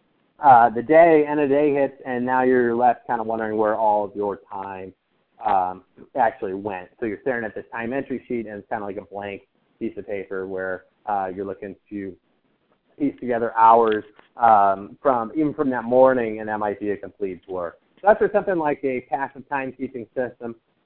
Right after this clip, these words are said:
uh, might help. So the idea here is that, um, a, uh, uh, passive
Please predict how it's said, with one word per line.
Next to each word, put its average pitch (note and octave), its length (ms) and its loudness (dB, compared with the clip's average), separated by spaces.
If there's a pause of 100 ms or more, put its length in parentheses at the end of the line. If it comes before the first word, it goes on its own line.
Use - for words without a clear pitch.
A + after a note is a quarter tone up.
(100)
uh, B2 180 4
might B2+ 240 -4
help. D#3 300 2
So D3+ 60 -6
the B2+ 140 -2
idea C3 260 -2
here C3 240 -2
is B2+ 120 -6
that, A#2+ 460 0
um, A2+ 380 -2 (100)
a, A2 220 -8
uh, G#2 200 -4 (600)
uh, A2 240 -6 (100)
passive C#3 460 0